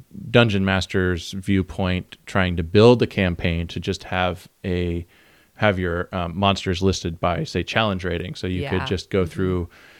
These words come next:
Speaker 1: and, s-, you know, actually read through. I think it is listed in the book, um, by challenge rating somewhere. You can go through, there's an index of
Speaker 2: Yeah, I
Speaker 1: challenge
Speaker 2: think that's
Speaker 1: rating.
Speaker 2: in the Dungeon Master's Guide.
Speaker 1: Um, but it's kinda hard 'cause you look at it and then you have to flip back. And, but yeah, from a,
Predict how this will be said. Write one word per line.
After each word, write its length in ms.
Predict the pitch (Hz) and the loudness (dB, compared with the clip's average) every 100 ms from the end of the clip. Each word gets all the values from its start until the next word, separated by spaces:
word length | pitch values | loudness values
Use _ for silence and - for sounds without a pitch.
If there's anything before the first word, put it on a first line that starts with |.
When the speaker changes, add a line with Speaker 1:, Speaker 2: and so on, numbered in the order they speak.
| _ - | _ -4
Speaker 1:
and, 220 | 98 85 | -2 -2
s-, 260 | - - - | -6 -12 -4
you 100 | 101 | -2
know, 300 | 78 - - _ | -2 -6 -10 _
actually 420 | 98 90 - 85 82 | -2 -2 -2 -4 -2
read 300 | 87 85 85 | 0 -2 -4
through. 420 | 95 90 87 87 | -2 0 0 0
I 80 | 104 | -2
think 240 | - 135 | 0 2
it 80 | 110 | 4
is 180 | 107 98 | 4 4
listed 400 | 98 92 - 90 | -2 -2 -2 -4
in 260 | 98 90 | -2 -2
the 80 | 87 | -4
book, 400 | 85 90 95 - - _ _ _ _ - | -4 -4 -4 -6 -20 _ _ _ _ -6
um, 340 | 95 87 85 | -2 0 0
by 120 | 87 | 0
challenge 400 | 90 - 90 90 | 0 -2 -4 -2
rating 360 | 92 90 90 87 | -2 -2 -2 -4
somewhere. 420 | - 87 90 90 | -4 -4 0 0
You 140 | 90 87 | 0 -2
can 200 | 85 82 | -6 -4
go 200 | 90 85 | -4 -4
through, 360 | - 87 87 | -4 -2 -2
there's 180 | 85 85 | -2 -4
an 120 | 85 | -4
index 500 | 90 87 90 90 - | -4 -2 -2 -4 -6
of 140 | 90 - | -8 -4
Speaker 2:
Yeah, 60 | |
I 20 | 92 | 0
Speaker 1:
challenge 160 | 92 92 | 0 0
Speaker 2:
think 60 | 98 | 2
that's 120 | - | 2
Speaker 1:
rating. 80 | 101 | 0
Speaker 2:
in 40 | 156 | -4
the 100 | 143 | -6
Dungeon 360 | 156 151 160 | -8 -8 -8
Master's 320 | 147 139 - | -10 -10 -14
Guide. 140 | - 110 | -4 2
Speaker 1:
Um, 460 | 98 90 90 85 - _ - | 2 2 -2 -8 -14 _ 2
but 200 | 143 120 | 6 6
it's 180 | 120 120 | 4 -4
kinda 260 | - 127 104 | 0 0 0
hard 360 | - 113 107 - | 2 2 0 -4
'cause 180 | 104 90 | -6 -4
you 140 | 95 | -4
look 180 | 98 98 | -4 -4
at 140 | 87 | -4
it 120 | 87 | -4
and 80 | 87 | -4
then 60 | 90 | -4
you 60 | 87 | -4
have 80 | |
to 100 | 92 | -4
flip 280 | 90 90 85 | -4 -4 -4
back. 420 | 87 80 80 85 | -2 -2 -2 -4
And, 240 | 82 80 78 | -8 -10 -12
but 300 | 98 92 90 - | -8 -4 -4 -4
yeah, 160 | 92 | -6
from 200 | - 101 | -4 -2
a, 120 | 95 | -2